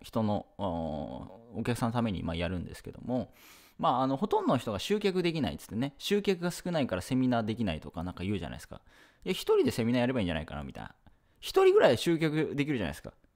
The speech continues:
いや、一人も集客できないんだったら、そのビジネスやめた方がいいよって話で。でも一人だったら集客できると思うんですよ、頑張れば。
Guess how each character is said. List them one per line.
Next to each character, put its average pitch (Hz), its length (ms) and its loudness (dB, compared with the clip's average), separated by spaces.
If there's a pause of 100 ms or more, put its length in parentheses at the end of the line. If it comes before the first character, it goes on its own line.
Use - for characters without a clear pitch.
(360)
い - 40 -4
や、 151 60 2
一 - 180 -2
人 381 100 4
も 160 80 4
集 156 160 -2
客 151 180 2
で 143 120 0
き 151 80 0
な 139 80 2
い 101 40 0
ん - 20 0
だ 87 80 0
っ - 20 -14
た 90 100 -4
ら、 95 60 -2
そ 110 100 -6
の 104 60 0
ビ 104 100 -4
ジ 151 80 -4
ネ 131 60 0
ス - 80 -6
や 69 60 -4
め 80 60 -6
た - 60 -4
方 101 60 -2
が 98 40 -2
い 87 40 -4
い - 20 -6
よ 78 60 -8
っ - 40 -12
て - 60 -14
話 64 240 -14
で。 - 180 -14 (1000)
で 208 80 0
も 185 60 2
一 381 200 2
人 349 80 4
だ 190 60 6
っ - 20 4
た - 80 -6
ら 104 60 -2
集 135 160 -2
客 123 180 6
で 113 80 2
き 135 80 2
る 139 80 0
と - 60 -8
思 65 80 -6
う - 20 -8
ん - 20 -8
で - 40 -14
す - 20 -12
よ、 - 60 -10
頑 92 180 0
張 - 80 -4
れ 76 80 -8
ば。 - 160 -18